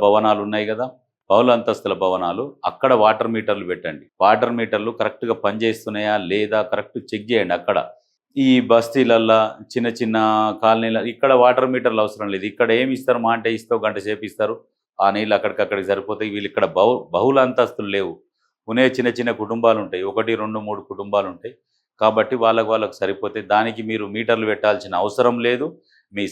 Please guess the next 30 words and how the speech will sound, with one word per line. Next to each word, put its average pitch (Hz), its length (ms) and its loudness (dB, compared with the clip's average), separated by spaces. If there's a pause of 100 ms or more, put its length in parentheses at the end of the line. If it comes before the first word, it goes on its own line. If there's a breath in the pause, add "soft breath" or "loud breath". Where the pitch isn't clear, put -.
సమయం 110 280 2 (100)
వృధా 120 220 4 (100)
చేసుకోవద్దు. 120 600 0 (380)
మీరు 107 240 0
పెట్టాల్సింది 123 580 2
ఎక్కడంటే 113 440 2 (640)
బహుళంతస్తుల 113 680 4 (120)
భవనాలల్లో 95 640 0
మీటర్లు 104 400 0
పెడితే 87 260 -2 (440 soft breath)
అక్కడ 110 200 2 (160)
మీటర్లు 117 320 2 (100)
గిర్రా, 110 240 2 (120)
గిర్రా, 107 200 2 (120)
గిర్రా 101 260 -2
తిరిగి 92 240 -8 (100)
ప్రభుత్వానికి 117 520 -2 (100)
ఆదాయం 110 360 4
వస్తది. - 240 -16 (420)
అక్కడ 127 240 4
ఏందంటే 143 260 2 (100)
గ్రౌండ్ 151 300 6
వాటర్ 156 320 4
లేదు, 110 180 2 (480)
మున్సిపల్ 165 440 4
వాటరే 151 320 4 (160)
సరిపోని 139 680 2
సఫిషియెంట్‌గా 135 640 0
ఇస్తున్నారు 104 360 -2
అక్కడ. 85 180 -4